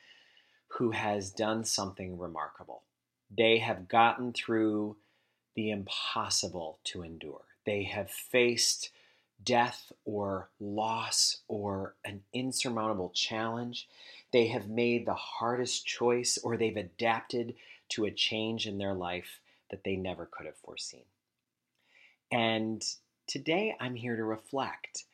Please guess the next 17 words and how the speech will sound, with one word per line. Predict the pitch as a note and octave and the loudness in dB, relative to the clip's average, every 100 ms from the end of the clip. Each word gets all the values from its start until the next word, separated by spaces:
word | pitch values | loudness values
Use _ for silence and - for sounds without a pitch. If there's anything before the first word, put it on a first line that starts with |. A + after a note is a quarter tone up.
| _ _ - | _ _ -10
on | A#2 G#2+ G#2+ G#2 | -4 -4 -4 -4
those | F#2 G2+ G#2 G#2+ G#2+ - - | -6 -4 -4 -2 -4 -4 -4
fifteen | D3 D3 - - A#2 G2+ G#2 - | -6 -6 -10 -8 -6 -6 -8 -8
interviews | C#3+ E3+ C#3 F#2+ D#2 C#2+ D2+ E2+ - - - | -10 -8 -8 -8 -10 -10 -12 -10 -10 -10 -12
that | A2 | -8
we've | B2 - | -8 -8
had | C#3+ D3 - | -10 -12 -8
so | - - _ | -8 -10 _
far. | - - - _ _ _ _ _ _ _ _ _ _ - | -14 -14 -16 _ _ _ _ _ _ _ _ _ _ 0
Fifteen | G#3+ G#3 - - E3+ D#3 D3 B2 | 0 -2 -10 -8 -4 -2 -2 0
different | A#2+ - G#2+ - | -2 -2 -6 -6
conversations | - G#2+ G2 G2 G2+ F#2+ - D#2+ D#2 D#2 | -8 -6 -6 -6 -4 -2 -4 -8 -14 -16
about | E2+ F2 E2 E2 - _ _ _ _ _ _ - | -10 -8 -6 -8 -14 _ _ _ _ _ _ -10
how | - C3+ C3+ C3+ | -4 0 0 -2
to | - G#2+ | -6 -6
live | G2 G2 G#2 G#2+ F#2+ D2 C#2+ - - _ F#2 | -6 -4 -2 0 0 -4 -10 -18 -20 _ -10
this | F#2+ F2 - - - | -8 -2 2 2 2